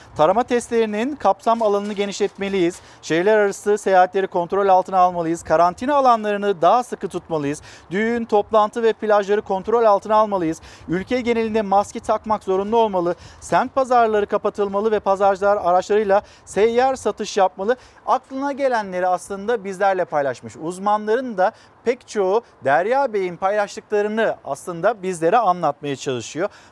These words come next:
Fakat burada maddeleyince bir sonuç alınamıyor. Önemli olan bu kurallara harfiyen uyabilmekte. E, Ayşe Hanım göndermiş mesela,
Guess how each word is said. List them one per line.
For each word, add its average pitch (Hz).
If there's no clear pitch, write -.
Fakat 214
burada 233
maddeleyince 190
bir 180
sonuç 214
alınamıyor. 247
Önemli 185
olan 247
bu 185
kurallara 190
harfiyen 175
uyabilmekte. 156
E, 190
Ayşe 180
Hanım 285
göndermiş 220
mesela, 185